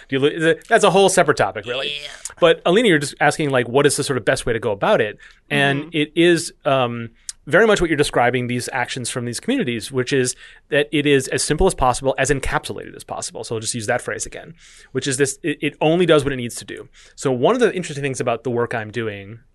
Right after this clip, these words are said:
Speaker 1: um, bringing all this code over, is I am separating it not just from where it came from,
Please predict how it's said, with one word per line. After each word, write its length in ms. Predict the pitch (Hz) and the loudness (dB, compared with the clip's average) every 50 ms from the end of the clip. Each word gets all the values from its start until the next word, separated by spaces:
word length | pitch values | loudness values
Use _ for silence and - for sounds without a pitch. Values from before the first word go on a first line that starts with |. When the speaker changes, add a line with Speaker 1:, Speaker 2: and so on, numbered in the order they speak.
| _ _ | _ _
Speaker 1:
um, 340 | 127 113 107 104 101 104 107 | -8 -6 -6 -6 -8 -12 -8
bringing 280 | 101 135 135 131 131 131 | -4 -2 -2 0 0 0
all 100 | 117 117 | 0 0
this 160 | 110 110 - | 0 -2 -6
code 240 | - - - 110 123 | -6 -6 -2 2 4
over, 320 | 196 220 151 117 98 107 - - | 4 4 4 2 0 -2 -2 -2
is 300 | 131 117 117 113 113 - - - - - - _ - | 0 0 0 0 -2 -8 -12 -20 -20 -20 -16 _ 0
I 120 | 135 151 | 2 2
am 220 | 160 160 160 156 151 | 4 4 4 2 2
separating 580 | - - - - 208 208 208 208 196 185 170 147 | 0 0 2 2 4 4 6 6 6 4 4 0
it 80 | - | 0
not 180 | 131 143 175 180 | 0 -2 -2 0
just 200 | - 202 - - | 0 -2 -2 0
from 400 | - 151 135 131 123 120 120 - - | -2 0 0 0 -2 -2 -6 -6 -2
where 180 | 127 123 120 | 2 2 2
it 100 | 113 - | 2 0
came 200 | - - 165 202 | -2 -4 -4 -4
from, 280 | 196 - 110 101 95 | -4 -6 -8 -10 -10